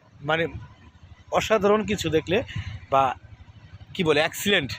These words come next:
কোনো জায়গা বা বিশেষ, এই মাঠটা তো আপনি আসলেই দুই পাশ থেকে ব্যাটিং বোলিং করতে পারলে খেলার যে একটা স্বাদ,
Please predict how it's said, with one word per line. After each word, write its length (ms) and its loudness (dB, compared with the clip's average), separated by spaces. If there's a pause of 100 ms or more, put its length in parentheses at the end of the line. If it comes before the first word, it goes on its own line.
(400)
কোনো 180 0
জায়গা 420 2
বা 200 4
বিশেষ, 400 0 (340)
এই 80 0
মাঠটা 340 0
তো 100 4
আপনি 220 2
আসলেই 420 0 (280)
দুই 120 2
পাশ 200 2
থেকে 100 4
ব্যাটিং 300 2 (160)
বোলিং 260 2
করতে 220 -2
পারলে 240 4 (360)
খেলার 340 4
যে 80 4
একটা 140 2
স্বাদ, 360 2